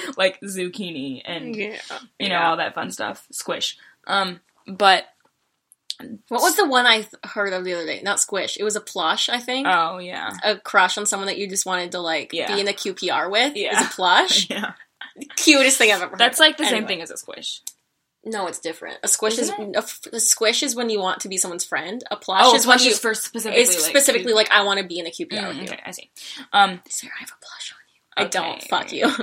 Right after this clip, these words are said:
Speaker 2: <laughs>
Speaker 1: Okay. Uh, please don't fuck me. Um, <laughs>
Speaker 2: Yeah,
Speaker 1: so,
Speaker 2: I don't like that.
Speaker 1: stone is when you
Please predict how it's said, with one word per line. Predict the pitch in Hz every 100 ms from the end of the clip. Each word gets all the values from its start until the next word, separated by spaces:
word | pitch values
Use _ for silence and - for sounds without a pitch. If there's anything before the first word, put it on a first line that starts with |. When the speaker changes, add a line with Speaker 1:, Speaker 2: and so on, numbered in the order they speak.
| -
Speaker 2:
<laughs> | 202 196
Speaker 1:
Okay. | 190 - - - 208 202
Uh, | - 196
please | 190 208 196
don't | 170
fuck | - -
me. | 202 - _ -
Um, | 226 226 320 -
<laughs> | - - 294 - 370 320
Speaker 2:
Yeah, | 226
Speaker 1:
so, | 220
Speaker 2:
I | 240
don't | 240 233
like | 190 185 -
that. | 208
Speaker 1:
stone | 208 - 277 311 339 196 165 175 185 _ _ _ _
is | 220 220 208
when | 208 208 208
you | 196 190 185 180